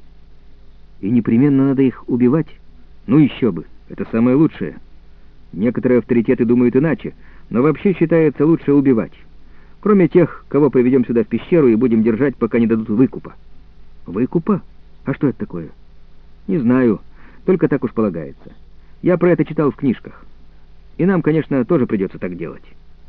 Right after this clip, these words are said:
«Да как же мы сможем, когда не знаем, что это такое?»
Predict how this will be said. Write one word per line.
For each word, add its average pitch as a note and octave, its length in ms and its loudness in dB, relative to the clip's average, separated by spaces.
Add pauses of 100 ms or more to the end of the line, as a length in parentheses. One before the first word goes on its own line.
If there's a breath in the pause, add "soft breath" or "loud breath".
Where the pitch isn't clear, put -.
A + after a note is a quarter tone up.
(960)
«Да B2 100 -4
как C#3 180 -2
же C#3 80 0
мы D3 100 2
сможем, A#2 400 0
когда A2 280 -2
не A#2+ 120 2
знаем, B2 360 2 (300 soft breath)
что - 160 0
это B2+ 140 2
такое?» G#2+ 400 -2